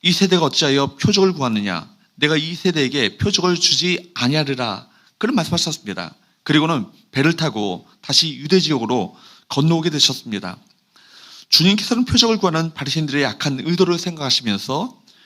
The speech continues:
배 안에서 제자들에게 "바리새인들의 누룩을 주의하라. 헤롯의 누룩을 주의하라." 말씀하셨습니다. 누룩과 같은 바리새인들과 헤롯의 어떤 영향력, 악한 생각,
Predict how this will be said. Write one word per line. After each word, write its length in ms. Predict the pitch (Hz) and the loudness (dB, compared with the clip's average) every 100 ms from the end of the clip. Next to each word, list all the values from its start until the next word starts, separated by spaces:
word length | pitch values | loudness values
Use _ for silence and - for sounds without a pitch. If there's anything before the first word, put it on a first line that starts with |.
| _ | _
배 100 | - 165 | -2 0
안에서 320 | 175 156 165 | 2 0 0
제자들에게 720 | 147 135 120 113 135 123 - - - - _ _ | 0 -2 -2 -4 -2 -6 -6 -16 -20 -20 _ _
"바리새인들의 540 | - 156 156 190 175 180 | -6 -2 0 0 4 4
누룩을 380 | 156 143 147 151 | 4 0 0 0
주의하라. 520 | - 135 107 101 90 _ _ _ _ _ _ - | -2 -2 -4 -8 -12 _ _ _ _ _ _ -2
헤롯의 280 | 220 220 220 | 2 4 2
누룩을 300 | 165 156 160 | 2 2 4
주의하라." 540 | - 151 123 113 92 - | 2 2 -2 -4 -8 -6
말씀하셨습니다. 920 | 135 135 151 156 147 113 92 87 - _ _ _ _ - - _ | 0 0 0 -4 -6 -6 -6 -8 -10 _ _ _ _ -20 -20 _
누룩과 340 | 165 233 240 | 2 2 2
같은 320 | 202 190 196 | 0 0 -4
바리새인들과 800 | 180 151 175 156 143 135 139 247 - _ _ _ _ | -4 -4 -2 -2 -2 -2 -2 -4 -12 _ _ _ _
헤롯의 500 | 226 226 214 185 185 - | -2 0 2 2 0 -4
어떤 340 | - 151 147 - - | -4 -4 -6 -10 -2
영향력, 680 | 135 156 151 156 92 _ _ _ _ - | 0 2 2 -2 -4 _ _ _ _ -10
악한 320 | 127 - 165 | -6 0 2
생각, 520 | 165 170 170 135 - | 2 2 0 -2 -10